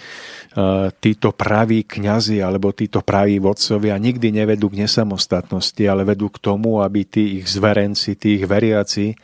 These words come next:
sa <clears throat> postupne stávali na svoje nohy a dokázali žiť a rozhodovať o svojom živote viac menej slobodne a samostatne. Čiže ten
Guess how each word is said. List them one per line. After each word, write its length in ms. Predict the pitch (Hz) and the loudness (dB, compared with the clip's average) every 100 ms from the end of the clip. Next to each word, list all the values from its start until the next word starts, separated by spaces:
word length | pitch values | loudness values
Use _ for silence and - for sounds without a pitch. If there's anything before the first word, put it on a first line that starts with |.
| - - - - | -20 -20 -20 -10
sa 400 | - - 101 104 104 _ _ _ | -4 2 2 2 -2 _ _ _
<clears throat> 380 | - 147 123 90 | 0 2 2 -2
postupne 640 | 120 - 127 - 120 120 117 - | -2 2 0 2 0 0 -2 -8
stávali 580 | 107 - 107 110 110 117 | -6 -2 0 2 2 2
na 160 | 113 107 | 0 0
svoje 480 | - 113 113 117 | 0 2 4 4
nohy 380 | 113 104 101 117 | 0 -2 -2 -2
a 100 | 117 | 0
dokázali 720 | 104 101 107 110 110 107 110 | -2 -2 -2 0 2 2 2
žiť 380 | 107 104 113 110 | 0 -2 -2 -2
a 80 | 101 | -2
rozhodovať 720 | 95 110 107 113 110 104 101 | 0 0 0 2 2 2 0
o 20 | 101 | -4
svojom 380 | - 101 101 | -4 -4 -4
živote 460 | 101 107 107 104 98 | -6 -4 -4 -4 -4
viac 200 | 98 98 104 | -4 -4 -4
menej 240 | 104 101 | -4 -2
slobodne 560 | - - 104 110 107 104 | -4 -2 0 0 0 -2
a 80 | |
samostatne. 720 | 104 107 107 110 - 85 80 - _ _ _ _ - - - - - - - _ | -2 -2 -2 -4 -4 -8 -10 -16 _ _ _ _ -20 -20 -20 -18 -20 -20 -20 _
Čiže 220 | - 90 92 | -6 -2 0
ten 180 | 104 | 0